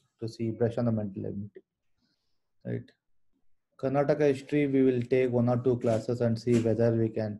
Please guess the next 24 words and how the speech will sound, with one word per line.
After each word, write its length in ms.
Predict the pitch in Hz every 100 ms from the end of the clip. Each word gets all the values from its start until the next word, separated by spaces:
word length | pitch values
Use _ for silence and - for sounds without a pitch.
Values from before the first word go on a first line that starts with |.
| -
we'll, 220 | 123 120 -
at 140 | 131
least 200 | 170 165
we'll 240 | 143 143 135
touch 280 | 135 135 -
those 420 | 123 123 131 127
important 480 | 123 117 123 120 123
topics 500 | 110 98 98 95 - -
like 140 | 113
Vijayanagara 600 | 113 117 120 117 110 110
Empire. 460 | 107 95 104 104 98 - _ _ -
Usually 480 | 123 120 110 110 110 - _ _ -
the 80 |
questions 380 | 123 113 117 113
come 220 | - 107 95
from 160 | 98
there. 240 | 98 98 101 _ _ _ 117
And 120 | 110
then 260 | 117 117
we 100 | 113
have 200 | 113 113
something 360 | 110 110 110 110
called, 280 | 110 110 104
uh, 360 | 104 101 98